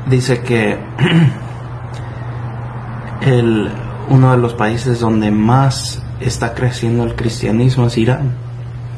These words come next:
y China, que es, es muy interesante porque cuando uno piensa en Irán y China, uno no piensa en cristianismo, al contrario,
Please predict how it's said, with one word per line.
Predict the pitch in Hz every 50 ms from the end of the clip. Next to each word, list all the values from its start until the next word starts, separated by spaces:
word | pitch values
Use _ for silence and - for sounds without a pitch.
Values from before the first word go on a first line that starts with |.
| - - - - - - - - - - - - - - - - - - - - - - - -
y | - -
China, | - - - - 165 185 175 139 - 123 - - - - - - - - - - - - - - - - - - - - - - - -
que | - 123
es, | 120 123 123 - - - - - - - - - - - - - - - - - - - - - - - - - - - - - - - -
es | 120 123 120 120 120 117
muy | 120 120 120 120 123 131 135 135 135 131 123 113 107 - - - - - -
interesante | - 123 120 117 117 117 117 117 113 113 - 131 135 151 147 147 131
porque | 127 - - 113 107 104 - - 104 104 104 101 - - - - - - - - - - - - - - - - - - - - - - -
cuando | - 107 110 117 120 120
uno | 120 123 117 -
piensa | - 123 120 117 120 117
en | 117 113 113 110
Irán | 110 110 110 113 117 117 117 113
y | 107 104
China, | - - 175 185 175 151 127 120 117 117 - - - - -
uno | 117 117 113 117 117
no | 117 113 117 110 - -
piensa | 113 113 117 120 117 120
en | 110 107
cristianismo, | - 117 104 104 - - 104 104 120 160 185 170 156 135 117 110
al | 107 107 104
contrario, | - 107 104 104 - - - - - 165 139 113 104